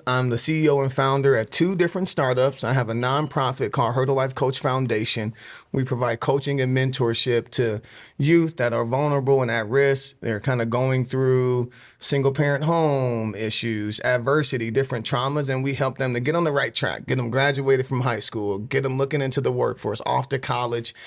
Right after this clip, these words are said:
and we also provide support to adults as well in transition to straighten their lives out as well. My for, for-profit is called T L C Services. I'm just as excited about that. I provide leadership coaching, consulting, and group facilitation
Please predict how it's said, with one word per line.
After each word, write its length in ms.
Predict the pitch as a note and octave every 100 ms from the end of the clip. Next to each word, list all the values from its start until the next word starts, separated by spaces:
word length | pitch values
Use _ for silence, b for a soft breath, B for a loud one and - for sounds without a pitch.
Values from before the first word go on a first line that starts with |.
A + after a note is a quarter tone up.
| B -
and 100 | B2
we 140 | B2+
also 280 | B2+ C3 C3+
provide 480 | - B2 B2 A#2+ A#2
support 400 | A2+ - B2+ G#2
to 140 | C3+
adults 380 | A#2 A2+ A#2 A#2
as 160 | A#2 B2+
well 520 | C#3 D#3+ C#3+ C3 C3 B B B -
in 160 | B2+
transition 800 | B2+ C3 A#2+ A#2 A#2 - A#2+ A#2+ - _
to 120 | B2+
straighten 320 | A#2+ B2 A#2
their 160 | A#2+ A#2+
lives 340 | A2+ A2+ A2
out 180 | A2 G2
as 120 | G#2
well. 360 | A#2 B2 G#2+ G#2+ b b b _
My 240 | B2 A#2+
for, 380 | A#2+ - F#3 - - -
for-profit 680 | G#3 A#3+ A#3 D#3 B2+ C3+
is 120 | B2+ B2
called 200 | B2+ A#2
T 140 | E3+
L 100 | D#3
C 160 | C3+ C#3+
Services. 640 | B2+ C3+ B2 G#2+ - F#2+ -
I'm 160 | B2
just 220 | B2+ E3
as 160 | F3 E3+
excited 400 | F3 F3+ E3 E3+
about 280 | E3 E3 D#3+
that. 280 | C#3+ C#3+ - B B -
I 120 | B2
provide 360 | B2+ B2+ B2 A#2+
leadership 540 | B2 C#3 C#3+ D3+ C#3
coaching, 480 | - C#3 C3+ C#3+ C#3
consulting, 680 | C3 A#2+ C#3 C3+ C3 C3 A#2+
and 160 | A#2
group 180 | A2+ B2
facilitation 920 | B2+ A#2 B2+ C3 F#3 G#3+ - G2+ B2+